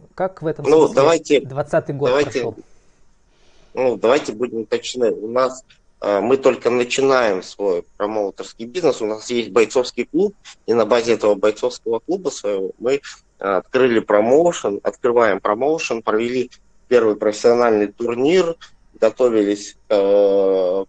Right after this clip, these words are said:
Speaker 2: проведению второго крупного турнира в городе у нас. Это должен был быть, по нашему, э, мнению, региональный турнир, либо это должна была быть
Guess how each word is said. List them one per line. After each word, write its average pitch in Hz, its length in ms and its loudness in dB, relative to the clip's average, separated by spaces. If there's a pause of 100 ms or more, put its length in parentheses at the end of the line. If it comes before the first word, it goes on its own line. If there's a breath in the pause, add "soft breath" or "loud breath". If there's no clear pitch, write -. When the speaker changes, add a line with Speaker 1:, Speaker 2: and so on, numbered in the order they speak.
Speaker 2:
проведению 113 500 -2
второго 151 440 2
крупного 98 520 -6
турнира 107 400 -6
в - 180 -16
городе 95 320 -8
у 95 120 -14
нас. - 440 -14 (340)
Это 101 240 -2
должен 98 460 0
был 107 260 -6 (260)
быть, 117 240 -4
по 104 120 0
нашему, 98 580 0 (540 loud breath)
э, 92 500 2
мнению, 101 500 2 (200)
региональный 107 580 0
турнир, 107 540 0
либо 98 240 -2
это 90 220 -6
должна 95 360 -2
была 92 280 -4
быть 95 120 -10